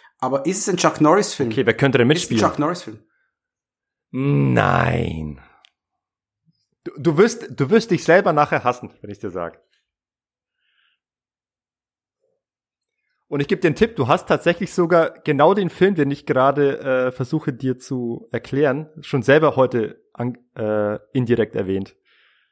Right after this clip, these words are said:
Speaker 2: Du hast selber eine Szene aus dem Film leicht beschrieben
Speaker 1: Was
Speaker 2: heute.
Speaker 1: kümmert mich mein Geschwätz von vor fünf Minuten?
Speaker 2: <laughs>
Speaker 1: Ach shit. Das, das hab ich, was, ich,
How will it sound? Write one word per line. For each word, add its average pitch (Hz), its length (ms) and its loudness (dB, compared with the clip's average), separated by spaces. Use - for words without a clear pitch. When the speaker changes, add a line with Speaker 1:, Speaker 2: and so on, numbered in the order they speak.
Speaker 2:
Du 135 100 2
hast 127 140 2
selber 175 220 6
eine 156 120 4
Szene 160 320 4
aus 147 100 2
dem 143 120 2
Film 143 460 2
leicht 117 300 2
beschrieben 104 420 -4
Speaker 1:
Was 90 240 -10
Speaker 2:
heute. 92 240 -16
Speaker 1:
kümmert 175 340 -2
mich 165 160 -4
mein 147 180 -4
Geschwätz 147 400 -6
von 156 200 0
vor 151 120 -2
fünf - 280 0
Minuten? 143 420 2
Speaker 2:
<laughs> 113 60 0
Speaker 1:
Ach 104 100 -10
shit. - 560 -10
Das, - 420 -2
das - 200 -2
hab 139 100 2
ich, - 240 0
was, - 460 -8
ich, 113 240 -12